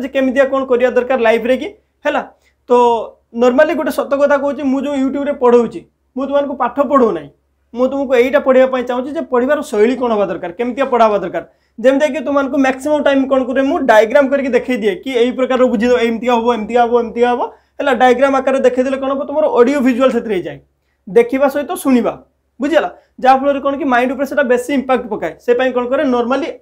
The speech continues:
ଯେମିତିକା ମୋ ଲାଷ୍ଟ କ୍ଲାସ୍ ମାନଙ୍କରେ କ'ଣ କରିଛି, ମୁଁ କୋଶ୍ଚେନ୍ ଆନ୍ସର କରିଛି ପ୍ରଶ୍ନାବଳୀରେ କି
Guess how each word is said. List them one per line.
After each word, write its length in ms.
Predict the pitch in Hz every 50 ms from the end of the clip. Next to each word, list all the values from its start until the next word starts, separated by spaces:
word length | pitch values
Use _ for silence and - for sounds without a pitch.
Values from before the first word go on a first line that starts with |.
| _ _ -
ଯେମିତିକା 280 | 202 240 247 254 285 285
ମୋ 100 | 285 277
ଲାଷ୍ଟ 300 | 254 226 240 285 285 - -
କ୍ଲାସ୍ 200 | 320 302 277 269
ମାନଙ୍କରେ 300 | 294 285 285 285 285 262
କ'ଣ 100 | 294 285 262
କରିଛି, 160 | 294 233 294
ମୁଁ 120 | 302 339 349 - - _ -
କୋଶ୍ଚେନ୍ 280 | 320 302 311 330 320 320
ଆନ୍ସର 180 | 285 - 311 277
କରିଛି 180 | 311 294 254 277
ପ୍ରଶ୍ନାବଳୀରେ 520 | 262 320 277 311 311 311 311 311 320 311 277
କି 100 | 330